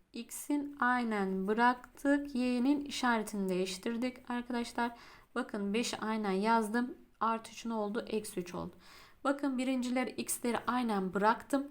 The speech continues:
X eksenine göre yansıması dediği için Y'lerin işaretini değiştirdim. Altı, eksi altı oldu. Dört, eksi dört oldu. Bir, eksi bir oldu. Üç ise eksi üç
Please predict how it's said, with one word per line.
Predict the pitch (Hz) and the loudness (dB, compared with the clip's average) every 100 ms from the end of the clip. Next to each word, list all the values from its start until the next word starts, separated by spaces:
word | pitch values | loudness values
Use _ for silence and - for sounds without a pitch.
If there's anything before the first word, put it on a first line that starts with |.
| - - | -10 -6
X | 277 - | -6 -2
eksenine | 254 - 226 220 226 | -4 -2 -2 -2 0
göre | 214 196 | 2 2
yansıması | 190 190 196 190 - 190 | 2 0 -2 -4 -2 0
dediği | 185 185 175 | 2 2 0
için | 180 240 - - - - - - - | -2 -4 -6 -12 -18 -18 -20 -20 -12
Y'lerin | 208 254 277 240 226 269 | 0 4 4 4 2 0
işaretini | 233 233 214 214 214 202 | 0 2 2 0 -2 0
değiştirdim. | 180 180 180 170 170 - | 2 2 0 0 -2 4
Altı, | 240 233 220 220 269 - | 6 8 6 0 -2 0
eksi | 208 - 226 | -2 0 2
altı | 202 196 196 | 4 2 0
oldu. | 175 175 | 0 2
Dört, | 233 254 - | 2 2 -2
eksi | - 214 - 202 | -4 -2 -2 0
dört | 233 254 | 0 2
oldu. | 262 254 254 262 - - - | 2 4 2 0 -4 -20 -10
Bir, | 202 202 254 262 - | -4 2 4 4 2
eksi | 196 208 - 208 | 0 2 0 0
bir | 233 | 4
oldu. | 262 240 - - | 4 2 -2 4
Üç | 277 285 - | 4 4 -4
ise | 220 - 285 | -4 2 2
eksi | 285 233 - - 294 | 4 0 0 0 0
üç | - 269 294 - | 2 0 0 -4